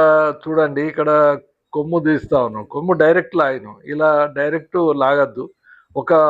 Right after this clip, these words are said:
పక్క నుండి తీసుకోవాలి. ఇట్లా అయ్యేసరికి ఇందులో మనము పెట్టిన పేడ అందులోకే భూమిలోనే ఉండిపోయింది.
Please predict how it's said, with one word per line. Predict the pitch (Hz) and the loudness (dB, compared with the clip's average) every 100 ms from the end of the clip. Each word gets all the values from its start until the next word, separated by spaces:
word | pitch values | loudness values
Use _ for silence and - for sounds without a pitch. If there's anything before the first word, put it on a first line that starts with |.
| 143 | 0
పక్క | - 147 - | -2 -6 -2
నుండి | 165 170 156 160 | -2 -2 -4 -2
తీసుకోవాలి. | 160 - - 101 95 98 143 | -2 -4 -8 -8 -8 -12 -14
ఇట్లా | 156 156 | -4 0
అయ్యేసరికి | 160 160 170 160 156 202 170 _ _ 147 _ _ | 0 0 -2 -2 -2 -2 -4 _ _ _ _ _
ఇందులో | 151 160 170 165 160 156 156 160 147 | -4 2 4 4 4 2 0 -6 -8
మనము | 151 156 151 147 135 | -6 -4 -4 -4 -4
పెట్టిన | 151 170 170 165 160 | -6 -4 0 2 2
పేడ | 156 - 160 165 | 0 0 0 2
అందులోకే | 160 156 180 185 175 175 151 | 2 0 -2 -2 0 2 2
భూమిలోనే | 139 147 151 151 151 | 0 -6 -4 -4 -4
ఉండిపోయింది. | 147 127 - 98 | -6 -8 -14 -18